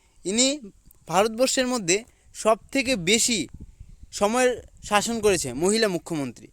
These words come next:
পরবর্তী সাত নম্বর কোশ্চেন, সাত নম্বর কোশ্চেনে বলা হয়েছে, উর্মি কথাটির অর্থ কী? তো উর্মি কথাটির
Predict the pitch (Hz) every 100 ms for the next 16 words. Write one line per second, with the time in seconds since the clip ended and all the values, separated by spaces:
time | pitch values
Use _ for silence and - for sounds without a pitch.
0 | _ _ _ _ - - - - _ _
1 | _ _ - 196 247 269 240 165 202 -
2 | _ _ _ _ _ _ _ _ _ _
3 | _ - - 214 240 262 262 247 190 -
4 | 117 - _ _ _ _ _ _ - 196
5 | 208 262 269 247 240 247 247 226 214 226
6 | 202 160 180 _ - _ 247 247 254 277
7 | 214 208 233 220 240 202 220 254 - 120
8 | - _ _ - 147 - 240 254 269 214
9 | 226 226